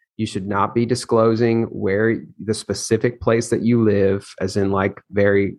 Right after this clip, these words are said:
tight location of where they can find you. You should not be discussing the employer that you work for, uh, because in reality,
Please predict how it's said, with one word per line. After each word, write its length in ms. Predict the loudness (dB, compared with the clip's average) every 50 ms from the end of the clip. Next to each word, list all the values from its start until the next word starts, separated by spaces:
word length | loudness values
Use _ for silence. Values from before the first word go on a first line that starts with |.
| _
tight 300 | -10 -4 -4 -4 -2 -2
location 560 | -2 -4 -4 -2 -2 -4 -4 -4 -4 -4 -2 -2
of 120 | -2 -2 -2
where 120 | -2 0
they 100 | 0 0
can 140 | -2 -4 -6
find 300 | -2 -2 0 0 0 0
you. 180 | 0 -2 -2 -4 -8 -18 -20 -20 -14 _ 0
You 80 | 0
should 220 | 2 2 0 0 0
not 260 | 0 0 0 2 0
be 80 | 0 0
discussing 580 | 0 -2 0 0 0 0 0 0 0 0 0
the 120 | 0 0 -2
employer 520 | -2 -4 -4 -2 0 2 2 2 2 2
that 240 | 0 -2 -2 -4 -6
you 140 | -6 -6 -2
work 320 | -2 -2 -2 -4 -6 _
for, 440 | -6 -4 -2 -2 -2 -4 -4 -6 -10 _ _ _ _ _ _ -6
uh, 140 | -6 -6 -2 -2
because 300 | -2 0 2 2 0 0
in 180 | 2 0 2 2
reality, 640 | 4 2 2 4 2 2 0 0 -2 -2 -2 -2